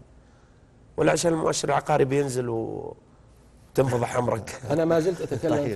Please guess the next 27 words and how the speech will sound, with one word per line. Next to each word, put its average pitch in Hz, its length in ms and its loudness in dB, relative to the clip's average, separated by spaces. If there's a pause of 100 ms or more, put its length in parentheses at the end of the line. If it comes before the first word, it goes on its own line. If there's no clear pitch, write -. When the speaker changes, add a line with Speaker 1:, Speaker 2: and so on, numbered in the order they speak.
Speaker 2:
في 113 120 -6
جزئية 131 300 -2
معينة. 107 300 -6
Speaker 3:
طيب، 98 140 -2
أنا 120 180 -4
بختم 139 260 -2
معك. 127 600 -4
Speaker 2:
إيه، 131 60 -4
إن 120 40 -6
شاء 123 100 -6
Speaker 3:
عطني 127 160 0
Speaker 2:
الله. 120 120 -2
Speaker 3:
جزئية 131 180 0
معينة 127 440 -2
وعطني 123 340 -4
ال-، 113 80 -6
ال-، 107 340 -2
Speaker 2:
أه، 104 40 -4
Speaker 3:
المسار 147 560 0
القانوني 131 540 -2
المفترض 123 400 0
Speaker 2:
طيب، 110 140 -2
Speaker 3:
تاخذه 127 240 0
Speaker 2:
طيب. 117 60 -2
Speaker 3:
هذه 117 200 0
القضية 127 520 -2
حتى 127 580 -6